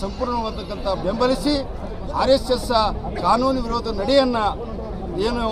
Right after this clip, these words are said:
ವಿರೋಧಿಸಿ ಅದನ್ನು ನಿಗ್ರಹಿಸಬೇಕು ಅಂತ ಸರ್ಕಾರಕ್ಕೆ ಆಗ್ರಹಿಸಿ ಇವತ್ತು ಕಲಬುರಗಿ ಜಿಲ್ಲಾಧಿಕಾರಿಗಳ ಮುಖಾಂತರ ಇವತ್ತು ಒಂದು ಮನವಿಯನ್ನು ಸಲ್ಲಿಸ್ತಾ ಇದ್ದೀವಿ.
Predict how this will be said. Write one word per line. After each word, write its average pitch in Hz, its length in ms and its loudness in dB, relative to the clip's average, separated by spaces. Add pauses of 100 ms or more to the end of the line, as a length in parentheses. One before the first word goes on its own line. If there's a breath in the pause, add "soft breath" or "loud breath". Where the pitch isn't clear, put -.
(420)
ವಿರೋಧಿಸಿ 247 640 4 (520)
ಅದನ್ನು 226 260 -2 (100)
ನಿಗ್ರಹಿಸಬೇಕು 254 680 4
ಅಂತ 226 120 -6 (140)
ಸರ್ಕಾರಕ್ಕೆ 196 440 -4 (100)
ಆಗ್ರಹಿಸಿ 220 480 2 (400)
ಇವತ್ತು 196 300 -4
ಕಲಬುರಗಿ 226 460 -6
ಜಿಲ್ಲಾಧಿಕಾರಿಗಳ 196 680 -2 (100)
ಮುಖಾಂತರ 226 400 0 (460)
ಇವತ್ತು 202 300 -2
ಒಂದು 185 180 -4
ಮನವಿಯನ್ನು 202 500 -2
ಸಲ್ಲಿಸ್ತಾ 180 380 -6
ಇದ್ದೀವಿ. 170 300 -6